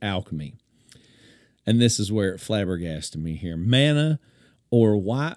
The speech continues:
powder of gold is thought to be transmuted product of gold and other precious metals consumed by this other group of people, giving these ancient people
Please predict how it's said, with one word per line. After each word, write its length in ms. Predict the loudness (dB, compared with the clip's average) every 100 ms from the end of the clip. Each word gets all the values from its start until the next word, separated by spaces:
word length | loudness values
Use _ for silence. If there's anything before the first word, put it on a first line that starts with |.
| _
powder 640 | -4 -2 0 -2 -2 -4 -4
of 320 | -4 -4 -6
gold 640 | -4 -2 -2 -6 -14 -18 -20 _ _ _ _ _ _ _ _ _ _ _ _ _ _ -2
is 200 | -2 -2
thought 400 | -2 0 -2 -8
to 100 | -4
be 180 | -2 -2
transmuted 920 | -4 -2 -2 0 0 0 0 -4 -6
product 460 | -6 -4 -2 -4
of 160 | -8 -6
gold 400 | -2 0 0 -2
and 140 | -4
other 260 | -6 -6 -6
precious 480 | -4 -6 -6 -8 -6
metals 340 | -4 -4 -6
consumed 640 | -6 -6 -6 -4 -2 -2 -2
by 280 | -4 -4 -4
this 240 | -4 -4
other 280 | -4 -2 -4
group 320 | -4 -6 -6
of 100 | -6
people, 360 | -4 -4 -4 -6
giving 320 | -4 -2 -2
these 200 | -4 -6
ancient 460 | -6 -6 -4 -8 -6
people 540 | -4 -4 -4 -6 -6